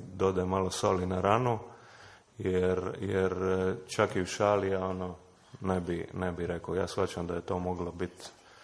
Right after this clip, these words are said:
e, mogla bit šala, ali s obzirom da, da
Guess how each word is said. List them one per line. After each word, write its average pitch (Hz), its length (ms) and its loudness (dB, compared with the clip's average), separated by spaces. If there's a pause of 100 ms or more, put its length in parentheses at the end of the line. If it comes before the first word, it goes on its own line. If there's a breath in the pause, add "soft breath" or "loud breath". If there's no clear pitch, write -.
(380 loud breath)
e, - 100 -10 (340)
mogla 90 340 -2
bit 90 160 -4
šala, 101 380 2
ali 95 160 2
s - 100 -4
obzirom 95 380 0
da, 95 180 2
da 95 260 0